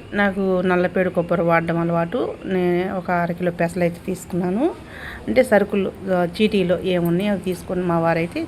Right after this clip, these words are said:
తీసేస్తున్నాడు. నేనైతే మీకు కొంచెం ఇదిగో, ఇది ఒక రకం బెల్లం, ఇది ఒక రకం బెల్లం చూసారా.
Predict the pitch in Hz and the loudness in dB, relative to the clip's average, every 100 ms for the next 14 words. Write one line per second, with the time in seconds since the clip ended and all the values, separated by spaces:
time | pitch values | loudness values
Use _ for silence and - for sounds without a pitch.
0 | - 196 185 170 180 - 170 175 185 311 | -4 -4 -2 -2 -2 -4 -6 -4 -2 -4
1 | - - - - - - 214 220 233 262 | -6 -12 -16 -16 -12 -2 0 2 0 -2
2 | 240 - 202 190 185 180 185 208 196 196 | -2 0 0 0 0 0 0 2 0 2
3 | 185 175 190 180 185 196 175 175 175 170 | 0 0 -2 0 0 0 0 0 -2 -2
4 | 175 170 170 170 196 190 175 233 | -2 0 0 -2 -4 -4 -4 -4